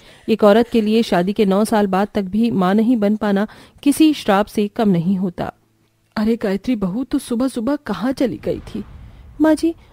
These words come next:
आज मंगलवार है ना, इसीलिए मैं दुर्गा माता के मंदिर गई थी, उनसे प्रार्थना करने की इस सुने आंगन को बच्चों की किलकारियों से गुंजवा दे।" "बहू, मैं एक औरत हूँ और एक माँ भी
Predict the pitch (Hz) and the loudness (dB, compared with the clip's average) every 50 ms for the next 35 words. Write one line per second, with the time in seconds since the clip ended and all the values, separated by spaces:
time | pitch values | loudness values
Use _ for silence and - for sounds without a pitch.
0 | - - - 262 254 277 - - 254 220 226 240 233 233 254 262 269 269 285 302 | -20 -12 -8 -4 -4 -4 -2 -2 -2 -2 0 -2 -2 -2 -2 -2 -2 -2 -2 -2
1 | 311 330 320 - - _ _ _ _ - 254 - 277 254 262 254 262 269 247 247 | -2 -2 -4 -8 -14 _ _ _ _ -6 -4 -2 -2 0 2 2 2 2 0 0
2 | 240 233 247 254 254 254 247 233 262 254 - 294 285 254 226 226 233 262 247 247 | -2 -2 -2 0 0 0 0 -2 -4 -4 -2 0 2 2 2 2 0 -2 -2 -4
3 | 220 208 190 - 233 262 254 - _ _ _ _ _ - 294 285 - 320 320 - | -4 -6 -6 -8 -8 -8 -8 -8 _ _ _ _ _ 0 2 2 2 2 0 0
4 | 285 247 226 240 - 294 302 285 302 294 294 311 311 - 330 330 - - 320 320 | 0 0 0 0 0 -2 -2 0 0 0 0 0 0 -2 -4 -4 0 0 0 0
5 | - - - - - - - - - - - 311 320 339 339 320 302 285 285 285 | 0 -4 -14 -20 -20 -20 -20 -18 -10 -4 0 4 4 4 6 4 4 4 4 2
6 | 277 269 320 294 269 294 277 - - 320 302 - 330 320 - 285 233 226 - 240 | 0 0 0 0 0 0 0 0 -2 -2 0 0 -2 -2 -2 -6 -8 -8 -8 -6
7 | 262 262 285 330 320 - 320 247 - 226 214 214 214 - - - 208 262 254 - | -4 0 0 0 0 0 -2 -2 -2 -4 -4 -4 -8 -10 -12 -8 -8 -8 -8 -8
8 | - _ _ _ _ _ _ _ _ _ _ _ _ _ _ _ - - 196 185 | -12 _ _ _ _ _ _ _ _ _ _ _ _ _ _ _ -4 -2 -2 -2
9 | 175 208 233 233 240 226 196 202 202 - 196 - - 160 180 - - - 202 202 | -2 -2 0 2 2 2 2 0 -2 -4 -6 -4 -4 -6 -6 -6 -6 -8 -8 -8
10 | - _ _ _ - _ - - 226 240 247 240 214 190 170 139 185 208 208 196 | -10 _ _ _ -20 _ -4 0 0 0 2 2 0 0 0 0 0 0 -2 -2
11 | 185 | -4